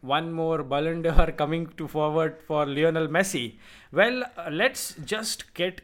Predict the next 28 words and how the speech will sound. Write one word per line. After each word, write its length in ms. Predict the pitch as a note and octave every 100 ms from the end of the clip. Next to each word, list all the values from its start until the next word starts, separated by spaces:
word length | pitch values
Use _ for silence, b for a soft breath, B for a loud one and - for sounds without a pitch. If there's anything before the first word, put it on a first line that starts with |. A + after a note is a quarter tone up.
| -
into 420 | D#3+ D#3+ D#3+ D#3
the 100 | D#3
m-, 220 | D3 C#3 -
Super 520 | - F#3+ G3 G#3+ G#3
Sunday 420 | G3 D3 D3 D3
weekend, 380 | B2 B2 - B2
Super 480 | D3 F3 F#3+ G#3 G3+ B B B B B -
weekend, 640 | B2 C3 F#3+ F#3+ F3 C#3 -
Super 360 | - F#3+ F#3+ G#3+
Derby 460 | D3 C#3 C#3+ E3+ C3+
weekend, 380 | A#2 - A#2+
if 180 | A#2 -
you, 120 | C3
uh, 140 | B2+ A#2
you 160 | A#2+ B2+
were 180 | B2+
to 100 | A#2
listen 340 | B2 A#2+ D#3 C3+
to 60 | A#2
this. 260 | G#2+ - B B B
And 140 | C3+ D3+
Supro, 240 | F#3+ G3
let's 200 | E3+ G3
start 320 | - F3 E3
with 140 | D#3+ D3+
the 80 | C#3+
very 260 | C3+ E3
first 520 | E3+ - E3 F#3 F#3